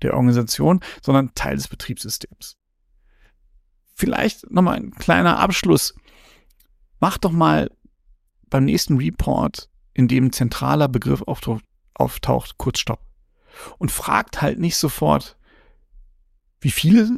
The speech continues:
ne, also was, was, wie ist die Zahl jetzt hinter dem Begriff? Sondern fragt einmal, was genau meinen wir damit? Und meinen alle dasselbe? Und in der Tat ist es überraschend, was dann passieren kann.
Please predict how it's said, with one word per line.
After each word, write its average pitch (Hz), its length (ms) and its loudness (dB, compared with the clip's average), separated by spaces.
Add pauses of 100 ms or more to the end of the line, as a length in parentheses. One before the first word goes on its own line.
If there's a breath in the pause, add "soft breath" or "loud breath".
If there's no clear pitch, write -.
(160)
ne, 202 300 2
also 123 220 2
was, - 200 0
was, - 240 -4
wie 127 100 0
ist - 140 -6
die 117 80 -6
Zahl 143 320 -2
jetzt 214 160 -2
hinter 214 240 0
dem 185 140 0
Begriff? 190 420 -2 (540 soft breath)
Sondern 117 280 2
fragt - 540 -4 (240)
einmal, 170 400 2 (1000)
was - 320 -2
genau 139 300 2
meinen 123 400 2
wir 110 80 -6
damit? 113 400 -14 (1040)
Und 180 220 2
meinen 190 260 2
alle 175 260 2
dasselbe? - 460 -2 (760 loud breath)
Und 175 160 4
in 175 140 4
der 156 140 2
Tat 220 260 2
ist - 180 -4
es 147 120 -4
überraschend, 117 800 -2 (300)
was - 180 -4
dann 127 120 -6
passieren - 420 -4
kann. - 280 -12